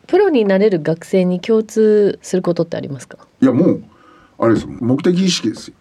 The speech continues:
Speaker 1: 入ってきた時点で。
Speaker 2: もう絶対プロになるっていうね。で、そうなるにはやっぱりギリギリの努力しなきゃいけないし、そこまで明確なね、目標を持ってなくても、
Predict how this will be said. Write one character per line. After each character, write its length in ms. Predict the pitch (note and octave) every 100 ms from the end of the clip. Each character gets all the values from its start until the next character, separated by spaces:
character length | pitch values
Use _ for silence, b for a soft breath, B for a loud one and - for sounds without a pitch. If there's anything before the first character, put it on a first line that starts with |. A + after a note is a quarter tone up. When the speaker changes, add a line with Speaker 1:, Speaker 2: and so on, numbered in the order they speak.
| _ -
Speaker 1:
入 200 | - C#4+
っ 20 |
て 120 | G#3
き 60 | -
た 100 | E3
時 140 | E3
点 180 | E3 D#3+
で。 80 | F#3
Speaker 2:
も 400 | A3 F#3+ C3+ G#2
う 20 |
絶 160 | A2 D3+
対 160 | G3+
プ 120 | G3+
ロ 80 | F#3+
に 60 | D3
な 80 | A#2
る 140 | G#2+
っ 80 | -
て 100 | -
い 80 | E2
う 140 | F2 - _ _ _
ね。 160 | - D3+ - -
で、 140 | A#2+
そ 180 | A2+ E3+
う 40 | G#3
な 100 | G#3+
る 80 |
に 120 | F3+ G#3
は 180 | G3+
や 60 | G#2+
っ 40 |
ぱ 140 | G2 F2
り 60 | F2 -
ギ 100 | B2+
リ 100 | C#3+
ギ 60 | D#3
リ 100 | E3
の 100 | D#3+
努 100 | D3
力 160 | C#3+ -
し 140 | -
な 100 | G2
き 80 | F2
ゃ 40 |
い 40 | -
け 100 | D#2
な 80 | D2
い 80 |
し、 360 | B1 - C3 - - B B B B
そ 140 | - A3+
こ 80 | C#4+
ま 100 | A#3+
で 80 |
明 160 | E3 E3
確 200 | E3 E3+
な 100 | D#3
ね、 200 | D#3+ F3+ -
目 180 | C#3+
標 160 | C#3 D#3+
を 20 |
持 120 | D3+
っ 20 | D#3+
て 140 | C#3
な 120 | C#3
く 80 | C3+
て 120 | -
も、 340 | F2 E2+ D#2+